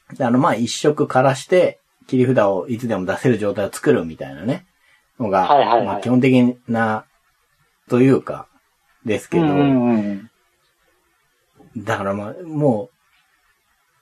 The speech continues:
Speaker 1: う、その考え一つとっても、ね。
Speaker 2: そうですね。うん。
Speaker 1: その、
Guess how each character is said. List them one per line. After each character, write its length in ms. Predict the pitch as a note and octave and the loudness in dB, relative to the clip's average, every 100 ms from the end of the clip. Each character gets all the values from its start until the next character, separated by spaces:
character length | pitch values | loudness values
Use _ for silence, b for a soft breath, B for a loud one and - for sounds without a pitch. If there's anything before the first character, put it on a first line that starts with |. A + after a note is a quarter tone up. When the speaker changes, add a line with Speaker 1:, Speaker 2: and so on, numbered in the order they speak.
| _ | _
Speaker 1:
う、 40 | - | -16
そ 200 | - A3+ | 0 2
の 120 | D4 | 4
考 280 | F4 F4+ F#4+ | 2 4 4
え 100 | D#4+ | 2
一 200 | - E3 | 0 -6
つ 120 | - | -4
と 160 | - C#3+ | 0 2
っ 40 | |
て 120 | C3 | 2
も、 420 | G#2 F#2 E2 E2 - _ _ _ _ _ _ _ _ _ _ | -2 -2 -6 -10 -20 _ _ _ _ _ _ _ _ _ _
ね。 360 | A#2 A#2+ G#2 - _ _ - | -2 0 -2 -8 _ _ -8
Speaker 2:
そ 220 | - G#2+ | -2 0
う 20 | |
で 120 | G2 | 0
す 120 | - | -4
ね。 460 | A#2 A#2+ D#3 E3 D#3+ _ _ | -4 4 4 4 0 _ _
う 60 | A2+ | 0
ん。 20 | |
Speaker 1:
そ 60 | |
の、 440 | A#2 A2+ F#2+ F#2+ | 2 2 0 -6